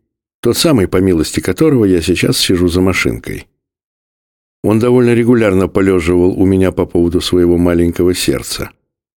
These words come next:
Хороший был парнишка, благожелательный и в меру доверчивый. И завоевал он меня тем,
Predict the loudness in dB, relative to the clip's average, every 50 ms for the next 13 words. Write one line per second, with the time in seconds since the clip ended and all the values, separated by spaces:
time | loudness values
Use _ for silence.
0 | _ _ _ _ -8 -4 0 0 0 0 0 0 2 2 2 2 2 0 2 2
1 | 2 2 0 0 -2 -2 0 0 2 2 2 2 2 4 4 2 2 2 0 0
2 | 2 2 0 0 0 0 0 0 2 2 2 2 0 0 0 0 2 2 0 0
3 | -2 -2 -2 0 0 -2 -4 _ _ _ _ _ _ _ _ _ _ _ _ -2
4 | 0 2 2 2 2 2 2 2 2 2 2 2 4 2 2 2 2 2 2 0
5 | 0 0 0 0 0 -2 -4